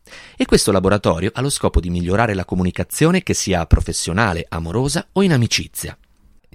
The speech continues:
Una serie di quattro incontri esperienziali e innovativi durante l'estate per coltivare la sicurezza di vivere la vita pienamente e come la vogliamo noi. Gli appuntamenti saranno i seguenti. Il trenta giugno esprimi i tuoi confini, il quattordici luglio l'intelligenza delle emozioni,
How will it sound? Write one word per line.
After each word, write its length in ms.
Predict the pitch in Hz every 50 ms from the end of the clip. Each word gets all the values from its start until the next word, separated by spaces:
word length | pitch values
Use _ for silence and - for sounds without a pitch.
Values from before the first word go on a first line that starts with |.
| - - - -
Una 200 | - 196 226 185
serie 280 | 135 - 107 95 95 90
di 80 | 92
quattro 280 | - - 92 - - 101
incontri 560 | 95 90 - 107 104 104 95 123 107 101 98
esperienziali 880 | 95 - - - 95 92 98 92 92 - - 117 117 113 110 110 110 107
e 40 |
innovativi 560 | 104 104 104 107 101 104 - - 139 123 104 90
durante 340 | 95 90 90 87 - 92
l'estate 480 | 87 87 - - - 120 120 117 - 123
per 160 | - 135 123
coltivare 440 | - 151 147 - 196 151 113 - -
la 80 | 87 90
sicurezza 540 | - - 101 - 147 143 87 - - -
di 120 | 87 95 92
vivere 300 | 92 127 131 135 131 135
la 120 | 139 147
vita 260 | 123 - - - -
pienamente 680 | 76 - 87 87 90 98 107 110 104 98 - 110 104 - - -
e 120 | - 98
come 340 | - - 82 73 80 - - -
la 160 | 175 190 175
vogliamo 340 | 180 180 151 113 98 98 90
noi. 240 | 85 82 - - _ _ _ _ - - - - - - - - _ -
Gli 40 | 285
appuntamenti 720 | 277 - 160 151 139 170 143 - - - - - 120 - -
saranno 420 | _ - - 202 190 113 87 90
i 20 | 92
seguenti. 580 | - - 117 110 101 76 82 82 - - 78 - _ _ - - - - - - -
Il 160 | 92 85 -
trenta 320 | 98 92 90 90 87 87
giugno 420 | 92 113 127 123 120 120 117 117 113
esprimi 380 | 110 - - - 117 117 117
i 20 | 107
tuoi 140 | - 110
confini, 540 | - - 110 110 107 - 143 143 127 104 95
il 220 | 90 92 90 85 85
quattordici 600 | - 95 90 - - 90 87 90 92 87 - -
luglio 300 | 95 110 117 117 110 107
l'intelligenza 840 | 104 101 101 95 - 101 95 98 92 107 120 127 127 123 - - 147 -
delle 300 | 120 101 90 82 85 85
emozioni, 680 | 90 98 110 113 - - - 92 80 80 80 80 82